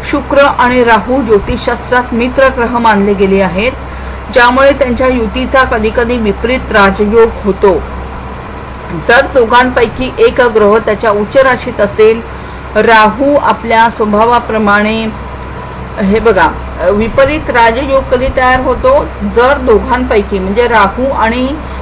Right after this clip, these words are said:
अ, दुसरा ग्रह जर त्याच्या उच्च राशीत असेल तर विपरीत राजयोग होतो. राहू आणि शुक्र, राहू आणि शुक्रापैकी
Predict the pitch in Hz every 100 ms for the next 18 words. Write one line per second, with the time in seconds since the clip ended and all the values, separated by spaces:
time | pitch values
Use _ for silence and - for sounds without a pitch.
0 | - - 208 208 208 220 262 269 262 214
1 | 165 151 - - - - - 190 240 285
2 | - 254 - 254 233 196 254 262 247 269
3 | - 214 226 226 269 277 - - 233 240
4 | 220 208 233 269 285 233 220 208 208 214
5 | 190 196 185 175 151 156 - - - -
6 | - - - - - - - - - -
7 | 202 208 233 269 269 262 247 - 175 139
8 | - - - 214 226 220 269 285 277 277
9 | 240 233 233 247 254 247 - 254 262 247
10 | 233 277